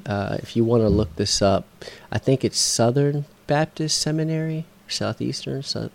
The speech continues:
one of those. If you look up Sons of God, um, and you type in, uh, on YouTube, like, you,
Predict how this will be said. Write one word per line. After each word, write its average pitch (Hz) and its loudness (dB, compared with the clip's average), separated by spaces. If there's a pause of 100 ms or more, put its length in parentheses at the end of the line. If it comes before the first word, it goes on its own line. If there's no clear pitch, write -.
(320)
one 120 8
of 98 4
those. 92 0 (340)
If 98 2
you 131 8
look 131 6
up 113 8
Sons 110 0
of 104 -4
God, 98 0 (500)
um, 92 2 (1200)
and 95 2
you 95 0
type 92 -2
in, 87 -4
uh, - -10 (140)
on 87 2
YouTube, 87 -2
like, - -6 (340)
you, 107 6